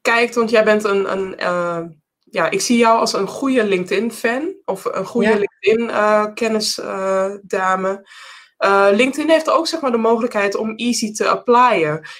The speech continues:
Speaker 1: Ik weet even niet hoe die functie heet in het Nederlands, dat je op een knopje kan drukken en dat
Speaker 2: Easy
Speaker 1: je alleen maar,
Speaker 2: apply. Ja.
Speaker 1: dat je alleen maar je C V,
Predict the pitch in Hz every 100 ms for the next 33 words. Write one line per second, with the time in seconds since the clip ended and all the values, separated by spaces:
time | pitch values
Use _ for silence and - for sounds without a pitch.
0 | - 190 240 240 262 254 294 294 294 262
1 | 240 285 285 262 233 233 226 208 208 190
2 | 190 262 277 302 254 - 226 220 - 220
3 | - 254 - - 254 254 240 247 254 226
4 | 226 208 - 208 214 196 185 - _ _
5 | 196 196 220 - 233 220 240 240 226 214
6 | 208 208 208 214 -